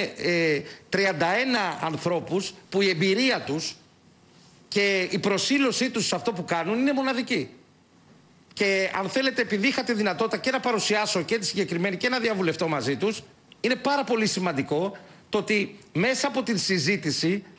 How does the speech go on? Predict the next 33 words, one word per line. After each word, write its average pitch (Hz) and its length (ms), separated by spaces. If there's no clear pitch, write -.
δίνεται 247 400
δυνατότητα 247 420
και - 160
εμείς 302 260
να 269 80
γινόμαστε 220 480
καλύτεροι, 147 640
αλλά 185 200
ταυτόχρονα 196 920
να 180 180
φέρνουμε 269 320
εκείνο 277 260
το 254 80
αποτέλεσμα, 185 800
το 196 80
οποίο 262 160
είναι 269 100
πολύ 208 260
πιο - 160
εύκολο 254 260
να 214 120
το 202 80
ελέγξουμε 170 800
και 214 100
ταυτόχρονα 247 540
να 202 460
είναι 247 240
μέρος 262 400
μιας 262 220
πραγματικής 240 600
κανονικότητας 214 600
που 214 120
δεν 196 380